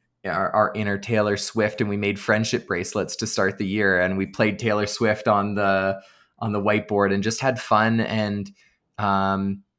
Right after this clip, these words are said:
told each other about each other's bracelets. Like,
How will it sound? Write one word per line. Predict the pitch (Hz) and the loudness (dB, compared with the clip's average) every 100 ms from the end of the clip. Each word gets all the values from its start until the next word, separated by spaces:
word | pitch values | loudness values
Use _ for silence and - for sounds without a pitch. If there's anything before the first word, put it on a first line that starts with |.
| _ _ _ _ _ _ - 120 | _ _ _ _ _ _ -12 -8
told | 113 120 | -2 0
each | 117 123 | 2 2
other | 117 117 | 4 4
about | 107 107 | 4 2
each | 117 113 | 2 0
other's | 113 107 - | 0 0 -2
bracelets. | 101 110 - 85 - | -2 -2 -2 -6 -2
Like, | 101 92 78 - | -2 -2 -6 -20